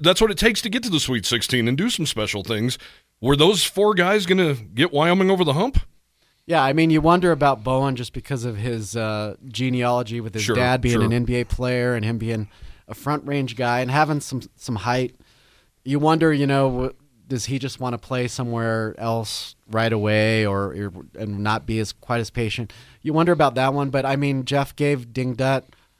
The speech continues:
Speaker 2: uh, you know, an opportunity to, to be the point guard early in the season, and
Speaker 1: He did.
Speaker 2: it was clear that Hunter Maldonado, a forward, was gonna be the guy there because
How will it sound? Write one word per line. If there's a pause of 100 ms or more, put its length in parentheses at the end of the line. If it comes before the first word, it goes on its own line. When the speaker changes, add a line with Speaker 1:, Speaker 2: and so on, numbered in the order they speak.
(420)
Speaker 2:
uh, (180)
you
know,
an
opportunity
to,
to
be
the
point
guard
early
in
the
season,
and
Speaker 1:
He
did.
Speaker 2:
it
was
clear
that
Hunter
Maldonado,
a
forward,
was
gonna
be
the
guy
there
because